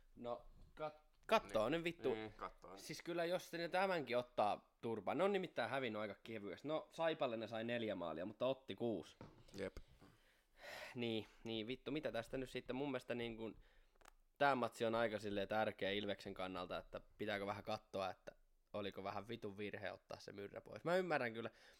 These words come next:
Speaker 1: joo, uusi joukkue, mut ei nyt näin pahasti voi kuitenkaan tulla sellaista laskua, koska se eka otteluhan, niin sehän ei ollut millään tasolla Pennasen ansiota. Niin kun, kun tuli voitto, kun Pennanen tuli.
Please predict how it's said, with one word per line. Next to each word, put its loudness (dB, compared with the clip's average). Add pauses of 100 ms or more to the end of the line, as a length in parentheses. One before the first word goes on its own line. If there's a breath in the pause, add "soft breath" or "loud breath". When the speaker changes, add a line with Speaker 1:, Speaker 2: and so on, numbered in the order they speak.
(120)
Speaker 1:
joo, 10
uusi 6
joukkue, 6
mut 0
ei 8
nyt 0
näin 6
pahasti 2
voi -6
kuitenkaan -6
tulla -8
sellaista -8
laskua, -4
koska -6 (320 loud breath)
se 6
eka 8
otteluhan, 4
niin -2
sehän 4
ei 8
ollut 4
millään 4
tasolla 0
Pennasen 4
ansiota. -10 (1600)
Niin -2
kun, -14
kun -6 (100)
tuli 2
voitto, 2
kun -10
Pennanen -4
tuli. -4